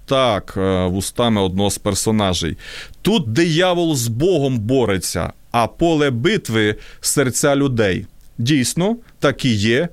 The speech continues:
Якщо коротко, так і є. Бог з дияволом бореться на полі битви, яким є наші серця,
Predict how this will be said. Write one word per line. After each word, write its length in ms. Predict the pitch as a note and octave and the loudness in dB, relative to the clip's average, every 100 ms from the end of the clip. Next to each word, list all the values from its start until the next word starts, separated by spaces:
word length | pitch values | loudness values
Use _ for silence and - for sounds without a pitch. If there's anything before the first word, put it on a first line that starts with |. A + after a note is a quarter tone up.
| - | -4
Якщо 320 | A#2 - C3 | -2 0 -2
коротко, 560 | - F3+ G3+ - - A2 | 2 2 2 0 -2 -2
так 260 | C3+ B2+ | -2 -2
і 40 | A#2+ | 0
є. 200 | G2+ G2+ | 2 2
Бог 380 | G2 E3 - - | 2 0 0 -4
з 100 | G2 | -2
дияволом 600 | G2 B2 A#2+ G#2+ G#2 G2 | 0 2 2 2 0 0
бореться 640 | G2+ E3 F#3+ - D3 D3 D3 - - - | 0 2 0 0 0 0 -2 -12 -16 -4
на 160 | G#2+ A2 | 0 0
полі 280 | C3+ A2 | 2 2
битви, 760 | G2+ F#2+ D3 D#3 A#2+ C3+ C3 B2+ | 2 2 2 0 -2 0 2 2
яким 600 | G2+ G#2 - - B2+ A#2+ G2+ | 0 -2 -2 -2 0 0 -2
є 400 | G#2+ F#2+ G2+ A#2+ | -2 0 2 2
наші 420 | G#2+ A2 A2+ - A2 | 2 0 0 0 -2
серця, 840 | - A2 G2+ F#2 - A#2+ G#2+ E2 | 0 0 0 -2 -2 0 2 0